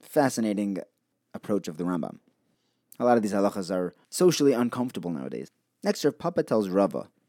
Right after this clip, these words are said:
Papa Bar Abba used to pay the taxes of people in the city, and that would make them meshubet to him, and they would work for him in return for him paying their taxes. The question is,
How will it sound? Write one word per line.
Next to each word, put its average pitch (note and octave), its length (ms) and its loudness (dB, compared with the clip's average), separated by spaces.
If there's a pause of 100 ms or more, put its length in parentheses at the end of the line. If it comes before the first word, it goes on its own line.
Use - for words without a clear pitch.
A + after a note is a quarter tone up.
(680)
Papa G#3 240 2
Bar D3+ 200 6 (100)
Abba B2 320 4
used A#2 220 -2
to A#2+ 340 4
pay D#3+ 180 2
the D3 140 2
taxes A2 800 -2
of - 200 -6
people A#2+ 380 0
in B2+ 260 2
the G#2 80 0
city, F#2 460 -4 (580)
and A#2+ 300 4
that D#3 240 4
would C#3 420 8 (920)
make C#3+ 200 0
them C3 120 4
meshubet A2+ 480 2
to G2 100 -2
him, B2 200 -2
and C#3+ 140 0
they D#3 60 6
would F3 140 8
work G#3+ 340 6
for D#3+ 200 6
him D#3+ 100 4
in E3+ 180 0
return F#3+ 520 6
for D#3+ 120 0
him E3 140 2
paying D3 300 4
their C#3 200 10
taxes. C#3+ 600 -2
The A2 60 -8
question D#3+ 360 -2
is, C3 260 8